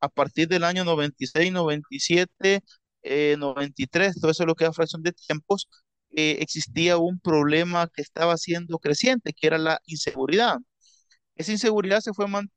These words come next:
manifestando y ya para dos mil quince, dos mil dieciséis, el problema era, se convirtió en una fracción de casi quince, veinte años en la principal preocupación de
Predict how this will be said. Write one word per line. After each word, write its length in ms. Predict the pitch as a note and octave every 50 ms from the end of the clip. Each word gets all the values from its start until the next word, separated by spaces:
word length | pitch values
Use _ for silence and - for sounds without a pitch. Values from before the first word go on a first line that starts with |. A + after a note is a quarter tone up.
| _ _
manifestando 800 | - F3 F3 F3+ F3+ E3+ F#3 F3+ - - F3 F#3+ A3+ B3+ B3+ G3
y 220 | E3 D3+ C#3 B2+ - _ _ _ _ _ -
ya 160 | E3+ F#3+ G#3
para 380 | - - E3+ D3+ C#3+ C3+ B2+ D3+ _ _ _ _ _ _ _
dos 240 | _ D3 C#3+ D#3+ D3+
mil 260 | C#3+ D#3 F3 G3 G3+ F#3
quince, 340 | - - G3 G#3 G#3+ - G3
dos 100 | E3 D#3+
mil 140 | D#3 D#3+ D#3+
dieciséis, 580 | E3+ F3+ F3 E3 - F3 F#3+ G#3+ G#3+ - - - _ _ _ _ _ _ _
el 100 | E3 E3
problema 840 | - C#3+ D3 C#3+ C#3+ D3+ F#3 G3 G3+ F#3+ F3 D#3+ D3 C#3 C3 B2+ B2+ B2+
era, 320 | C#3 D#3 F3+ F3+ E3 D3 C#3 B2+ - - _ _
se 220 | _ - - C#3 C3+
convirtió 640 | - D3 C3+ C3 B2+ - _ E3 E3 F3 E3+ D3+ C#3 C3 B2 B2+ - _
en 340 | - C#3 C#3+ D3+ E3 F3 E3
una 160 | E3+ E3 D#3+ -
fracción 520 | - C#3+ C3+ - - - E3 F3+ F3 D#3 -
de 100 | C3+ C#3
casi 340 | - - C#3+ D#3 D#3 - D3
quince, 400 | - D#3 E3+ D#3 F3 E3+ D#3+ D3
veinte 340 | D3 D#3 D#3+ D3+ - D#3
años 260 | D#3 F#3 G#3 A3 G3 F3+
en 80 | D3
la 80 | C#3+ C3+
principal 480 | - D3+ C#3+ - C3+ - - D3+ E3+
preocupación 720 | - E3+ D#3 D3+ C#3 _ _ - - - C3+ - - A#3+ B3
de 80 | G#3+